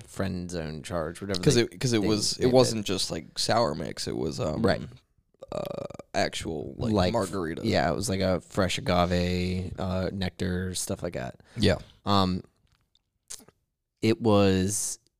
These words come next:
Speaker 1: fucking awesome. But the best, I think the highlight of that place was the naming conventions they had on the
Speaker 2: Yeah.
Speaker 1: menu.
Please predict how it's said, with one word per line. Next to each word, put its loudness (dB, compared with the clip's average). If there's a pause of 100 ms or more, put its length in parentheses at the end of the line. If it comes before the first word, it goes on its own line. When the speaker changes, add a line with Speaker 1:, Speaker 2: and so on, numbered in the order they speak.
(140)
Speaker 1:
fucking -6
awesome. -2 (180)
But 6
the 2
best, 2
I 4
think 0
the 2
highlight 2
of -4
that -2
place -2
was -2
the -2
naming 0
conventions -2
they 0
had 2
on -2
the 0
Speaker 2:
Yeah. 2
Speaker 1:
menu. 0